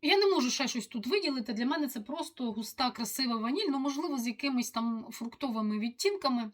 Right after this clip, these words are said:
Дуже гарно настоялась вона. Одним словом, класний аромат, дуже мені сподобався.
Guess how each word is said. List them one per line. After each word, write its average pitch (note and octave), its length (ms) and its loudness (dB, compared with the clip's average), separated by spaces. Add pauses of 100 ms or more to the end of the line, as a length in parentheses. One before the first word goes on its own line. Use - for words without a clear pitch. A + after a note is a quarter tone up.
(1300)
Дуже A#3 260 2
гарно G3+ 280 6
настоялась C#4+ 680 0
вона. A#3 260 -2 (1160)
Одним C4+ 200 0
словом, B3+ 220 -2
класний G#3+ 380 -2
аромат, A3 340 -2
дуже G#3+ 400 -6
мені F#3+ 680 -6 (760)
сподобався. G#3+ 680 -6